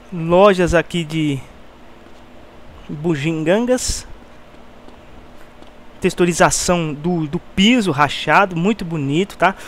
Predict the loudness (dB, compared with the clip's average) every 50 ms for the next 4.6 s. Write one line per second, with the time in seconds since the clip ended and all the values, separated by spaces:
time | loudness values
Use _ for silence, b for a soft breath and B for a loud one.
0 | B B B B -4 -2 0 0 2 0 0 2 2 2 2 0 -2 -6 -8 -6
1 | -6 -4 -2 0 0 0 0 0 -2 -2 -2 -2 -4 -6 -10 -8 -6 -4 -2 -2
2 | -2 -2 -2 -2 -2 -2 -2 -4 -2 -4 -4 -4 -4 -4 -4 -2 0 0 0 0
3 | -2 -6 -8 -8 -10 -12 -12 -6 0 2 4 6 6 6 4 4 2 2 0 2
4 | 2 4 2 2 2 -2 -4 -4 -2 -4 -6 -8